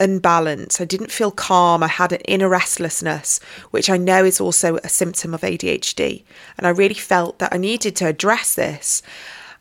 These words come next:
This is where the tapping for me has really helped. This is when I've been learning a lot about breathing and meditation,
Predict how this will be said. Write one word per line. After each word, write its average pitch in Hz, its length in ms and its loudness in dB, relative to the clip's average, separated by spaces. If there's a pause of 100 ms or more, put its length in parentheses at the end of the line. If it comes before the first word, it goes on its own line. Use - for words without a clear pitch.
This 202 220 0
is 202 160 -2
where 175 240 4
the 170 100 0
tapping 180 680 -2
for - 200 -2
me 175 360 4
has 156 280 -8
really 165 280 4
helped. 156 340 -4
This 196 160 -2
is 185 140 -6
when 170 240 2
I've 160 160 -2
been 170 140 -2
learning 165 260 0
a 160 40 0
lot 160 160 -4
about - 280 -4
breathing 190 600 -2
and 160 140 -4
meditation, 170 880 -2